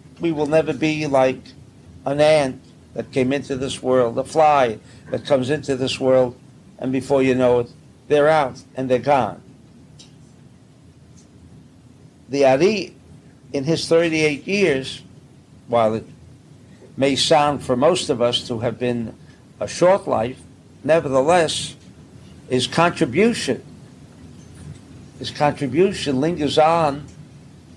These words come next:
so far for hundreds of years. His legacy has changed people,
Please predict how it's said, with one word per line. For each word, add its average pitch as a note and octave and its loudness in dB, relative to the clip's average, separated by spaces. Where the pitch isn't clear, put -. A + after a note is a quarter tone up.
so C#3 2
far C#3 2
for C#3 0
hundreds F#3+ -2
of A#2 -4
years. G2 -4
His B2 -4
legacy E3+ 0
has A#2 -6
changed D3+ -2
people, - -4